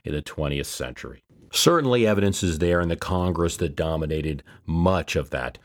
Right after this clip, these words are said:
twentieth century. The beginning of the end would be the wills of two men, House Speaker Jim Wright of Texas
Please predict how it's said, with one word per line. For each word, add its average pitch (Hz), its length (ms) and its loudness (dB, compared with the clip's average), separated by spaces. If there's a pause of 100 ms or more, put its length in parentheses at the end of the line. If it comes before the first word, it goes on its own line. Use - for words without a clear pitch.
(120)
twentieth 69 460 -6
century. 62 560 -10 (400)
The 107 100 4
beginning 123 420 4
of 117 120 2
the 92 200 2
end 67 380 -6 (160)
would 104 220 2
be 101 340 4 (160)
the 110 100 4
wills 95 600 2 (220)
of 95 220 0
two 78 240 -2
men, 80 460 0 (1080)
House 151 240 2
Speaker 87 540 0 (120)
Jim 95 300 2
Wright 87 240 2
of 76 100 -6
Texas - 640 -2